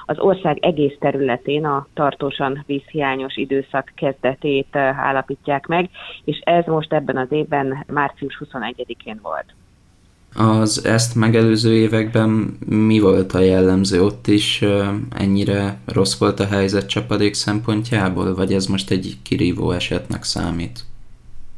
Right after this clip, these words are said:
Speaker 1: Azt mondanám, hogy, ö, szélsőséges az eddigi, ö, csapadékmennyiség, ö, ö, Magyarország területén, de nem rendkívüli.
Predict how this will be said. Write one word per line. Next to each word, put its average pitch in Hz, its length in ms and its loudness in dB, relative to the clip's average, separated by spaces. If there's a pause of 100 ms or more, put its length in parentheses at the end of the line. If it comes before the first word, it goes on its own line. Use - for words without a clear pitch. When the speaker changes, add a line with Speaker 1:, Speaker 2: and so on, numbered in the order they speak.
(380)
Speaker 1:
Azt 220 220 0
mondanám, 190 520 4
hogy, 165 380 0
ö, 165 200 2 (160)
szélsőséges 160 840 2 (300)
az 156 200 -2
eddigi, 151 640 0
ö, 151 220 -2
csapadékmennyiség, 151 1300 -4
ö, 151 180 0 (220)
ö, 151 220 -4
Magyarország 147 560 -6
területén, 175 640 -2 (300)
de 160 140 -2
nem 160 200 2
rendkívüli. 151 840 0